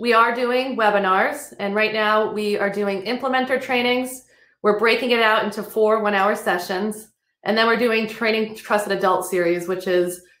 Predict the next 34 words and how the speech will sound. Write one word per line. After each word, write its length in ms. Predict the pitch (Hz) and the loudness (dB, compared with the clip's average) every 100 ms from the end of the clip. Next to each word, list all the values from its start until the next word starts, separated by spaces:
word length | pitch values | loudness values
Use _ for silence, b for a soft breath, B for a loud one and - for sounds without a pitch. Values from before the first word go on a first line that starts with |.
| _ | _
two 260 | - 247 233 | -6 -2 2
one-hour 420 | 214 190 185 185 | 2 4 4 2
sessions. 760 | - 170 156 - - 190 - _ _ _ _ - | 0 -2 -4 -6 -8 -10 -14 _ _ _ _ -2
We're 100 | 226 | 4
also 320 | 240 247 294 | 4 2 -2
gonna 180 | 285 262 | -4 -4
be 160 | 247 226 | -4 0
adding 380 | 208 214 214 | 0 2 0
trainings 480 | 214 220 208 202 208 | -2 -2 -2 0 -2
on 240 | - 196 190 | -2 -2 0
other 240 | 196 202 | 0 -2
topics, 680 | 208 214 214 262 269 - - | 0 -2 0 -6 -6 -16 -14
such 280 | - 202 196 | -4 -4 -2
as 440 | 190 185 190 190 | -2 0 -2 -4
self-injury 800 | - 180 180 208 214 247 285 - _ _ - | -4 -2 0 0 0 -2 -2 -8 _ _ -6
and 180 | 190 180 | -4 0
other 480 | 190 196 190 196 - - | 2 4 2 0 -6 -4
kind 120 | 202 | -2
of 60 | 185 | 2
related 320 | 185 180 175 | 2 2 0
risk 220 | 190 185 | 0 -2
factors 480 | 196 190 214 214 214 | -2 -2 0 -4 -2
for 80 | 185 | -8
suicide. 640 | - 180 185 214 269 277 - _ _ _ _ | -2 0 0 0 -2 -4 -14 _ _ _ _
So 160 | - 208 | 0 2
all 260 | 196 226 | 6 6
that 180 | 240 262 | 6 4
information 580 | 262 262 226 226 233 254 | 2 0 0 0 0 -4
you 80 | 214 | -4
can 160 | 214 | -4
find 180 | 202 208 | -4 -2
on 100 | 202 | 0
our 120 | 190 | 0
website, 680 | 185 190 185 240 254 277 - | 0 0 -2 -2 -2 -4 -8